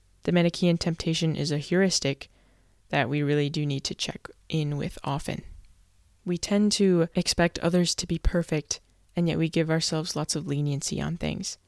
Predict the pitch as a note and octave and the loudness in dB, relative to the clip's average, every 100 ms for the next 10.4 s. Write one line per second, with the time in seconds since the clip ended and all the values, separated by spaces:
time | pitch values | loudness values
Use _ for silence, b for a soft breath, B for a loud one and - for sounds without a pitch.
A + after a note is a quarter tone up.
0 | _ _ _ _ _ - E3+ E3 E3 E3 | _ _ _ _ _ -4 2 2 4 2
1 | D#3 D3 D3+ D#3 D#3+ - D#3 - - D3+ | 2 -2 -2 -2 -4 -4 -4 -6 -2 0
2 | D3+ - E3 D#3 - D#3+ E3 - D3 D#3 | 0 -2 -2 -2 0 0 0 -2 -4 -2
3 | D#3+ - - D3+ C3+ C3 G#3+ b b b | -4 -4 -2 0 0 -2 -4 b b b
4 | b b b F3 E3+ E3 E3 E3 D#3+ D#3+ | b b b 4 6 6 4 2 0 -2
5 | - E3+ E3 E3+ D#3+ E3 - E3 D#3 D#3+ | -4 -6 -4 -2 0 -2 -2 0 0 0
6 | E3 D#3+ D3 D3 D3 C#3+ D3+ D#3+ D3+ - | 2 2 0 0 0 0 0 0 0 0
7 | D#3 - - D3 E3+ F#3 F3+ D3+ D#3 C#3+ | -2 -2 -2 -2 -2 -2 0 -4 -4 -6
8 | - D#3+ b b b b b b b _ | -6 -6 b b b b b b b _
9 | F3 F3+ F3 F3 E3 D#3+ D#3 D3+ D3 - | 2 4 2 0 0 2 2 0 0 -2
10 | D3 - C3+ C3+ | -4 -2 -4 -4